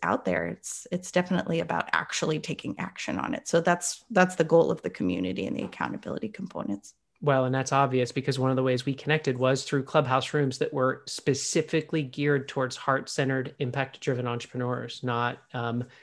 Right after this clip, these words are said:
Speaker 2: how do I make seven, eight, nine figures, which there's,
Speaker 1: Ugh,
Speaker 2: there's a,
Speaker 1: yeah.
Speaker 2: there's this, there's a space in the world for that, but that's not my superpower. That's not yours. And so that's why
Speaker 1: No.
Speaker 2: we, that's why we kept crossing paths. So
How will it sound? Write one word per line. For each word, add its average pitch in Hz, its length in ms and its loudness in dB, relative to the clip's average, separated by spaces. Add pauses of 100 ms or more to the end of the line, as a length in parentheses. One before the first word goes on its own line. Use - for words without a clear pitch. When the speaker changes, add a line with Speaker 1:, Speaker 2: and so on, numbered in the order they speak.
(100)
Speaker 2:
how 135 120 2
do 127 120 6
I 127 60 4
make 127 260 2
seven, 127 420 2
eight, 127 220 0
nine 127 260 0
figures, 120 520 0
which - 280 -4
there's, 185 140 8
Speaker 1:
Ugh, 190 200 6 (120)
Speaker 2:
there's 175 180 10
a, 220 120 12
Speaker 1:
yeah. 170 100 8
Speaker 2:
there's 175 140 8
this, - 200 6 (180)
there's 175 180 10
a 240 40 8
space 226 300 10
in 220 60 8
the 190 60 8
world 147 180 10
for 156 100 6
that, 139 200 6
but 156 100 2
that's 135 200 4
not 147 140 6
my 147 140 4
superpower. 156 560 4
That's 135 180 0
not 131 160 2
yours. 127 340 2
And 131 120 -4
so 127 100 -4
that's 131 180 2
why 170 120 6
Speaker 1:
No. 131 60 4
Speaker 2:
we, 127 220 -2
that's 143 220 4
why 143 120 6
we 139 120 6
kept 135 320 0
crossing 127 320 2
paths. 120 340 -2
So 123 320 2